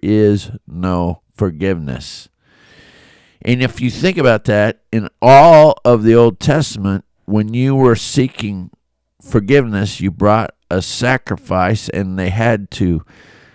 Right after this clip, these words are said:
sacrifice the animal, their sin sacrifice, there's, uh, thankful,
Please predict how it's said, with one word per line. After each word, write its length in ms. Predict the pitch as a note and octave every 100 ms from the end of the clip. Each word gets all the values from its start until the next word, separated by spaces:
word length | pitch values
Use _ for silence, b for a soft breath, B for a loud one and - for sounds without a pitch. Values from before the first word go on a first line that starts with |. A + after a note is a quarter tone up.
| b b -
sacrifice 880 | - - A#2 A#2+ B2 - A2 A2 -
the 240 | F#2+ F#2+
animal, 960 | G#2+ A2 F#2+ F2 G2+ B2 C3+ C3 B2+ - _ _ _ -
their 180 | F#2+ F#2
sin 380 | - A2+ A2+
sacrifice, 800 | G2 G#2+ A2 - - G#2+ G#2 G2
there's, 380 | E2+ E2 D2+ -
uh, 280 | - E2 C#2+ - _ _ _ _ _ _ _ _ _ _ _ _
thankful, 680 | - G#2 G2+ - G2+ F#2 F2